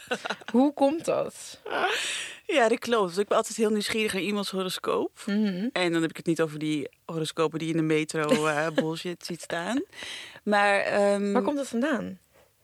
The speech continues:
Speaker 1: ja, dat is een beetje zo gegroeid. Vooral de laatste paar jaar, denk ik, heb ik me er echt een beetje in verdiept. En ik weet er nog niet heel veel van, maar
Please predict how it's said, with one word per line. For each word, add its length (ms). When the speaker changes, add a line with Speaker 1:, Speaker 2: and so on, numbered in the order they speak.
Speaker 1:
ja, 280
dat 140
is 120
een 60
beetje 220
zo 140
gegroeid. 460
Vooral 240
de 100
laatste 520
paar 280
jaar, 360
denk 240
ik, 300
heb 120
ik 60
me 80
er 80
echt 120
een 60
beetje 220
in 60
verdiept. 540
En 80
ik 80
weet 140
er 60
nog 120
niet 140
heel 340
veel 240
van, 340
maar 460